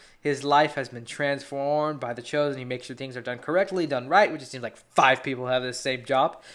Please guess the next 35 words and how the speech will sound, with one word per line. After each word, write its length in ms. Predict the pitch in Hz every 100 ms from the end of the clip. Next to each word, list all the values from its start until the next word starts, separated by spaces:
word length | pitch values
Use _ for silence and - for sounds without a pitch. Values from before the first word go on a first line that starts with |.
| - _
Uh, 100 | -
and 120 | 131 135
he 60 |
makes 200 | 135 139
sure 160 | 143 139
employees 440 | 123 156 156 151
are 80 | 131
cared 280 | - 139 135
for, 300 | - 131 127
and 100 | 120
he 60 |
has 160 | 123 110
a 60 | 117
really 260 | 127 139
great 300 | 123 127 -
heart, 340 | - 139 139 -
according 360 | 135 135 127
to 80 | 117
Dallas, 600 | 107 147 139 143 - - - - - - _
uh, 200 | - 127
which 140 | 123 123
he's 120 | 131
a 40 |
very 240 | 117 135 131
reliable 440 | 123 123 120 120
source 200 | 117 123
for 140 | 120 120
information, 460 | 113 113 113 113
so 100 | 123
that's 180 | 113 117
good. 220 | - 123 - _ _ _ _ _ _ _ _ _ _ - -
He's 160 | 156 135
the 80 | 113
behind-the-scenes 600 | 113 135 127 - 185 175
producer, 640 | 165 147 151 - 143 139